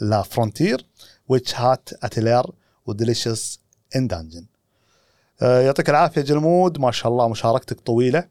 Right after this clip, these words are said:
وما قصرت. وننتقل حق مشاركة المتابعين لنا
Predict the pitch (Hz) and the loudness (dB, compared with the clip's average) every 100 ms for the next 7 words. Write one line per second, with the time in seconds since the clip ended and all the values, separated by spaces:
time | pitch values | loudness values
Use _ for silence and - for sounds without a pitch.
0 | _ _ - _ - - 107 104 107 107 | _ _ -20 _ -10 -6 -6 -4 -2 -2
1 | 104 113 113 110 - 131 - - - _ | 0 0 0 0 0 0 -2 -16 -20 _
2 | _ _ _ 147 220 - 208 - 156 156 | _ _ _ 0 0 0 -2 -2 0 2
3 | 175 175 165 175 165 - - 123 113 107 | 4 2 2 -2 -2 -10 -4 0 0 0
4 | 110 110 110 117 123 123 123 139 156 139 | -2 -2 -2 0 0 0 0 0 2 2
5 | 147 147 143 | 2 2 2